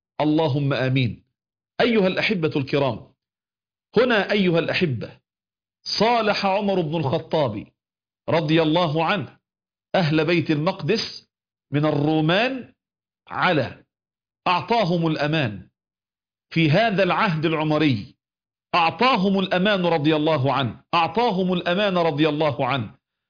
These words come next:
على أنفسهم وعلى أموالهم ولكنائسهم وصلبانهم،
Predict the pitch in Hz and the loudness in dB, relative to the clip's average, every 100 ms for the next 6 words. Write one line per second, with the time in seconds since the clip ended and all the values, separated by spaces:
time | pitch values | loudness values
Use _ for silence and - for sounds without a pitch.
0 | _ _ - 135 233 208 180 165 147 165 | _ _ -4 0 2 2 0 0 -2 -2
1 | 143 127 117 95 - _ _ _ _ _ | -2 0 -2 -4 -14 _ _ _ _ _
2 | - 131 143 190 180 - 185 180 185 180 | -4 0 2 4 2 2 2 2 2 2
3 | 156 139 120 92 _ _ _ _ _ - | 2 2 0 -4 _ _ _ _ _ -4
4 | 120 180 170 175 180 175 165 185 165 147 | 0 2 2 2 0 0 0 0 2 2
5 | 123 98 - _ _ _ _ - - 165 | 0 -4 -12 _ _ _ _ -6 -2 2
6 | 160 147 202 208 180 160 131 98 | 2 2 2 2 2 2 0 -4